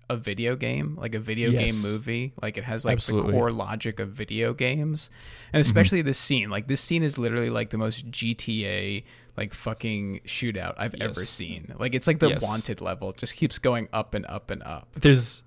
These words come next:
Speaker 2: there's escalation, and that escalation is signified by, like, stronger enemies coming
Speaker 1: Yep.
Speaker 2: out. Um, there, there are bystanders that just, like,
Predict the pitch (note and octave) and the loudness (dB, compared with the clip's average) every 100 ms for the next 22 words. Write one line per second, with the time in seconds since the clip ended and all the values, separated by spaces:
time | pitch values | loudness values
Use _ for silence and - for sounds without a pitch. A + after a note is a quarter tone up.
0 | - C3 B2 A#2+ - D3 B2 - B2 A#2 | -4 6 8 8 4 6 6 8 8 8
1 | A2+ B2+ B2 B2 A#2+ A2 B2 - B2 A2+ | 6 6 4 4 4 4 2 4 4 4
2 | - A#2 - - A2+ A2 A#2 G#2+ A2 G#2+ | 4 2 2 2 2 2 4 4 4 2
3 | G#2 G#2 G#2 - - - A2+ A2 A2+ - | 2 0 -2 -2 -2 4 4 6 2 2
4 | G#2+ G#2+ A2+ - A2+ A2 A2 A2+ - - | 2 2 2 4 4 6 6 4 0 -18
5 | - - - - - - B2 A2 A2+ A#2+ | -20 -20 -20 -20 -10 4 6 6 8 8
6 | A#2 A#2+ A2+ G#2+ G#2+ A2 - A#2+ A#2 A2+ | 8 8 6 6 4 4 2 2 4 2
7 | G#2+ A2+ G#2 A2+ G#2+ A2 G#2 | 2 2 2 0 -2 -2 -2